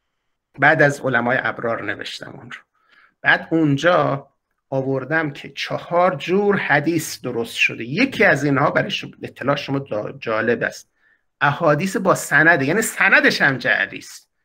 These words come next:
نه فقط متنش. آمدن روایت، مثلاً کتاب روایت یک،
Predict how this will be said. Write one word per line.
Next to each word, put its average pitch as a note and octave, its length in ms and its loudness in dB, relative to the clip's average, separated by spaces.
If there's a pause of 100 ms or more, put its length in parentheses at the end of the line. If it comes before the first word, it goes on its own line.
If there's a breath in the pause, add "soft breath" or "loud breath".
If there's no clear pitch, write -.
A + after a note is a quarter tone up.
(120)
نه - 60 6
فقط F#3 380 4
متنش. B2 640 -4 (520 loud breath)
آمدن F#3 760 2 (120)
روایت، E3 680 2
مثلاً D#3 400 0
کتاب F3 480 -4
روایت D#3 600 2
یک، E3+ 400 -6